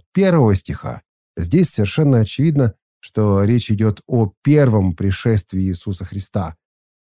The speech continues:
Люди, которые жили в темноте религиозности,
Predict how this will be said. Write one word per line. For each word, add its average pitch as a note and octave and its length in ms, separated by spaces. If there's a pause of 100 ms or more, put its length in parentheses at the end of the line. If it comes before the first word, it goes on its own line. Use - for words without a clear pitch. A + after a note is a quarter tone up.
(120)
Люди, A2 460
которые F2 420
жили G#2 360 (200)
в - 100
темноте F#2+ 720 (540)
религиозности, G#2+ 920